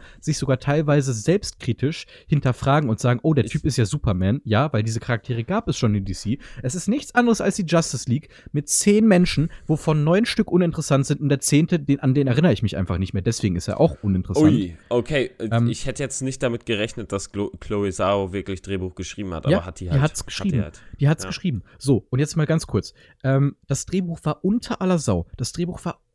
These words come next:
Speaker 1: unterirdisch schlecht.
Speaker 2: Mhm.
Speaker 1: Angefangen mit dem Punkt, den ich gerade ausführen wollte, wo ich auf Nerd und Kultur, auf diesen Podcast verwiesen habe, ähm,
Speaker 2: Ja.
Speaker 1: an Star Wars angelehnt.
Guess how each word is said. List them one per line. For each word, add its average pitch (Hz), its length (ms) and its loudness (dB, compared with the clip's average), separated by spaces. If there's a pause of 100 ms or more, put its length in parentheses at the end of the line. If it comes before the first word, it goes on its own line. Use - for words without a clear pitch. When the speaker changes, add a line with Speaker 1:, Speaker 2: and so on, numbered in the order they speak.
(360)
Speaker 1:
unterirdisch 95 600 0
schlecht. - 360 -8 (640)
Speaker 2:
Mhm. 107 140 -4
Speaker 1:
Angefangen 139 500 4
mit 127 140 -2
dem 139 120 0
Punkt, 165 220 0
den 147 80 4
ich 127 120 -4
gerade 127 180 2
ausführen 113 360 0
wollte, 101 360 0 (720)
wo 123 220 4
ich - 160 2
auf 113 120 0
Nerd 117 200 4
und 117 160 0
Kultur, 123 500 2
auf 107 80 -6
diesen 110 200 -2
Podcast - 440 -2
verwiesen 123 400 -2
habe, 98 320 0 (420)
ähm, 110 220 2
Speaker 2:
Ja. 95 240 -4 (880)
Speaker 1:
an 135 100 -2
Star 170 240 0
Wars 131 140 2
angelehnt. 82 640 -4